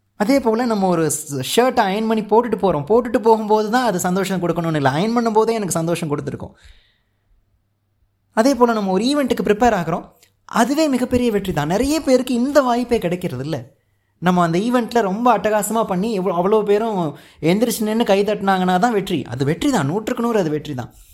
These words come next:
ஆனா அந்த ஈவெண்ட்டுக்காக நம்ம நிறைய முறை ப்ரிப்பேர் பண்ணியிருப்போம்ல, நிறைய முறை மார்க், அஹ்,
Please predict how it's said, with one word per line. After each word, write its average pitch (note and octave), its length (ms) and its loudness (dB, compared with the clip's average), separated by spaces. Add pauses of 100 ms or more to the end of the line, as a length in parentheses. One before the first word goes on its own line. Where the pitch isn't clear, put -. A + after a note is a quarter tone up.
(340)
ஆனா G3 480 0 (320)
அந்த F3+ 260 2
ஈவெண்ட்டுக்காக A#3+ 640 0
நம்ம F3+ 200 2
நிறைய A#3+ 380 0
முறை G#3+ 240 2
ப்ரிப்பேர் G3 520 0
பண்ணியிருப்போம்ல, C3 520 -6 (320)
நிறைய G3+ 300 2
முறை G#3 200 0
மார்க், F#3+ 380 0 (380)
அஹ், - 280 -14